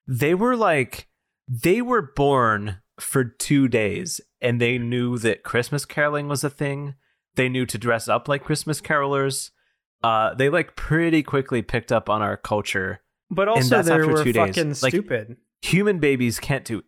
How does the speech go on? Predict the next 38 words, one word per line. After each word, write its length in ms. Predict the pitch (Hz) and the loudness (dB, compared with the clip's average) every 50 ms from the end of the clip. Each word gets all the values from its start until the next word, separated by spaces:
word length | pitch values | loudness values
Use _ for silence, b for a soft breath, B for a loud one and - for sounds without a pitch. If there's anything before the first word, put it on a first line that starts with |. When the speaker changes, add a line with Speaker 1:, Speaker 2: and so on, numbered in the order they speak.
| - | -4
Speaker 1:
anything 400 | 120 123 123 117 104 - 104 101 | -2 0 0 0 0 -2 -4 -6
after 200 | 92 92 - 95 | -6 -8 -8 -12
two 220 | 92 - - 113 101 | -10 -2 0 0 0
days. 540 | 95 92 90 90 98 - - - - - _ _ _ _ - | 0 0 -2 -2 -4 -4 -8 -10 -10 -12 _ _ _ _ -10
Speaker 2:
Yeah. 340 | 123 120 117 120 120 113 - _ _ _ _ - | -6 -2 -2 -2 -2 -4 -8 _ _ _ _ 0
Well, 360 | 170 196 202 208 202 - _ _ _ - | 2 2 2 0 -2 -8 _ _ _ 0
also 340 | - 190 233 233 - 262 233 | 2 2 2 2 2 2 2
in 100 | 196 175 | 2 2
this 160 | 170 165 165 | 0 0 0
universe, 720 | 165 165 160 160 151 160 156 156 151 151 - - - - - _ _ _ - - | 0 0 0 2 2 2 0 0 0 -4 -8 -12 -12 -14 -16 _ _ _ -10 -6
to 280 | - - 160 151 147 - - 151 | -2 -2 -2 -2 -4 -10 -12 -4
diminish 380 | 139 170 180 202 196 165 - | -2 0 0 0 0 -2 -2
some 140 | - 165 143 | -2 -2 -2
of 120 | 127 127 | -2 -2
their, 220 | 117 123 120 127 127 - | -2 -4 -4 -4 -6 -12
some 160 | - - 160 147 | -8 -6 -4 -4
of 80 | 139 131 | -2 -2
their 120 | 127 120 | -2 -4
intelligence, 640 | 120 127 135 123 117 113 117 117 117 120 - - _ _ _ _ _ _ _ _ _ _ - | -4 -4 -4 -4 -4 -4 -8 -10 -10 -10 -12 -14 _ _ _ _ _ _ _ _ _ _ -2
uh, 300 | 143 139 135 131 131 139 | 0 2 2 2 0 0
hot 240 | - 170 175 - 180 | 0 -2 -2 0 2
wiring 280 | 175 160 156 151 147 | 2 2 2 0 0
something 260 | 131 - 151 147 139 | -2 -2 0 0 0
is 60 | 135 127 | -2 -4
just 140 | 139 - | -8 -4
touching 260 | - 160 151 - 156 139 | -4 -4 -4 -4 -4 -2
two 140 | - 160 139 | 0 0 2
wires 320 | 131 127 127 139 151 147 - | 2 2 2 0 -2 -4 -4
together 340 | 165 156 160 160 170 160 | -4 -2 0 0 2 2
until 220 | 143 135 135 147 139 | 0 0 0 -2 -4
it 60 | 139 | -2
works 240 | 147 135 139 131 - | -2 -4 -4 -4 -4
the 100 | - 143 | -2 -2
way 120 | 135 131 | 0 0
you 80 | 127 123 | -2 -2
want 180 | 120 127 127 131 | -4 -4 -6 -6
it 120 | 123 - | -8 -10
to. 380 | - - 127 117 117 113 113 | -8 -6 -4 -4 -4 -4 -8